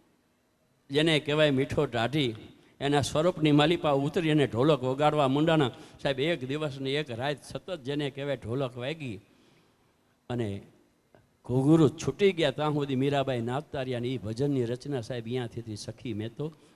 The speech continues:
દર્દ દીવાની, મેરો દર્દ ન જાને કોઈ", સિયાણીનું પાદર. અને અહીંયાથી જ્યારે નીકળ્યા મીરાબાઈ, અહીંયા પોતાની મૂર્તિ કાયમ માટે મૂકી દીધી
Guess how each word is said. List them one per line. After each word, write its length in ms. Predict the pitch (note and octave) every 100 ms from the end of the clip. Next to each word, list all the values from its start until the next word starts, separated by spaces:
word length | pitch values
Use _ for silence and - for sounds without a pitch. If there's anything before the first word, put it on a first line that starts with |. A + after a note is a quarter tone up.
| -
દર્દ 360 | A2+ C3+ A#2+ G#2+
દીવાની, 520 | G#2 A#2 B2 A#2+ A2
મેરો 320 | G#2+ A#2+ A2
દર્દ 400 | F#2+ A2 D3 A#2
ન 200 | A#2 G2+
જાને 360 | F2+ A2 A2 G2
કોઈ", 220 | A2+ F#2+
સિયાણીનું 560 | - B2 B2+ A#2+ A2
પાદર. 340 | A#2+ A#2 D3 F#3+ - - _
અને 180 | A#2 A#2
અહીંયાથી 480 | G#2 B2+ C#3 - G3
જ્યારે 240 | D3+ C#3+
નીકળ્યા 420 | A#2+ B2+ C#3+ C#3 A2+
મીરાબાઈ, 520 | A#2 A#2+ A2 A#2+ E3+
અહીંયા 600 | - - - - A#2+ C3
પોતાની 440 | B2+ C3+ C#3+ C3+
મૂર્તિ 360 | A#2 B2 - C3+
કાયમ 360 | - A#2+ D3+ C3+
માટે 300 | B2 B2+ A2
મૂકી 280 | A2+ B2+
દીધી 260 | B2 B2